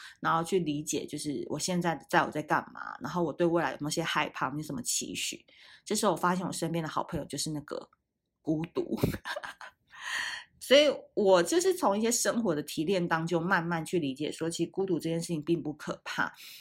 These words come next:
相对的，我觉得因为孤独啊，我讲一个比较难听一点的好了，就是反而更多人喜欢我欸。就是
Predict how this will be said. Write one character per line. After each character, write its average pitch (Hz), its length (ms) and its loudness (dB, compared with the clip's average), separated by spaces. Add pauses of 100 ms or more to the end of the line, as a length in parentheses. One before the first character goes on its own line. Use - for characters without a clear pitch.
相 208 260 2
对 208 200 0
的， 147 320 -2 (540)
我 180 120 2
觉 180 100 2
得 190 60 4
因 220 160 0
为 208 80 2
孤 185 260 -2
独 185 260 -2
啊， - 360 -4 (560)
我 202 100 0
讲 180 200 -2
一 - 20 -2
个 170 80 0
比 151 60 -2
较 170 100 4
难 143 240 -2
听 147 220 -2
一 - 20 -2
点 - 160 -6
的 - 80 -12
好 - 200 -8
了， - 60 -14
就 185 140 -2
是 180 340 -2 (640)
反 - 220 -4
而 165 320 0
更 196 180 0
多 180 120 2
人 160 60 2
喜 - 220 -4
欢 - 160 -10 (140)
我 - 100 -6
欸。 - 240 -20 (1040)
就 320 120 4
是 370 120 2